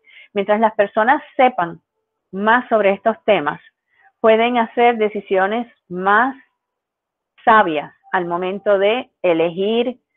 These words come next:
eh, quién nos gobierna, al momento de poner prioridades sobre qué queremos o-, en, en el país.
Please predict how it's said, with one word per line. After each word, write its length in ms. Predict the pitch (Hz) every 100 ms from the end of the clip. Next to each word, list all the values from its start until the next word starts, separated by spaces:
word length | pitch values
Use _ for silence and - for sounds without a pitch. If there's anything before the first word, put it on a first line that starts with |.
| _ _ _ _ _ _
eh, 220 | 185 180 185
quién 180 | 196 190
nos 140 | 208
gobierna, 580 | 208 208 226 226 226 220
al 100 | 208
momento 500 | 185 180 175 185 202
de 220 | 190 190
poner 380 | 185 196 190 190
prioridades 600 | 214 202 196 185 185 196
sobre 240 | 208 190 185
qué 120 | 185
queremos 460 | 196 185 180 202 208
o-, 160 | 185 -
en, 260 | 190 180 -
en 140 | 190
el 180 | 180 190
país. 500 | 185 170 220 269